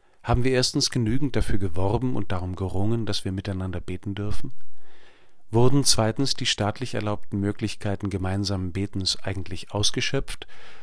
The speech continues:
oder waren wir staatlicher als der Staat? Und schließlich vor allem drittens, wollen wir Christen das eigentlich? Einmütig betend zusammenbleiben?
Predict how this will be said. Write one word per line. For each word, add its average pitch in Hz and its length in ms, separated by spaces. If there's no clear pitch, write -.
oder 117 220
waren 110 260
wir 110 240
staatlicher 101 640
als - 180
der 107 120
Staat? - 640
Und 104 180
schließlich - 480
vor - 220
allem 98 220
drittens, 110 520
wollen 120 240
wir 127 120
Christen - 420
das 139 180
eigentlich? 131 680
Einmütig 113 800
betend 101 420
zusammenbleiben? 107 1120